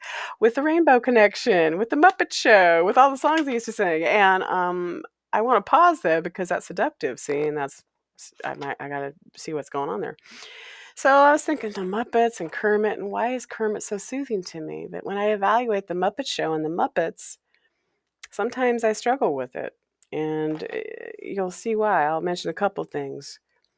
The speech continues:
Uh, the Muppet Show had, I don't know, thirty, forty, fifty puppet characters. What, what female characters did the Muppets have out of all those characters? Well, we had Miss Piggy,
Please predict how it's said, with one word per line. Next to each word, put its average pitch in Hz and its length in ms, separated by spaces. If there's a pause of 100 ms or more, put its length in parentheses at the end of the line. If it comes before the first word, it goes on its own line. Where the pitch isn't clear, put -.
(280)
Uh, - 120
the 240 100
Muppet 302 280
Show 180 340
had, 170 340
I 160 120
don't 151 160
know, 143 360 (500)
thirty, 165 220
forty, 165 280
fifty 160 340
puppet 160 320
characters. 180 760 (1040)
What, - 360
what - 160
female 254 300
characters 175 460
did 165 140
the 156 60
Muppets 151 340
have 147 440
out 151 160
of 147 100
all 147 160
those 147 160
characters? - 800 (520)
Well, 131 160
we 143 100
had 151 180
Miss 165 160
Piggy, 160 460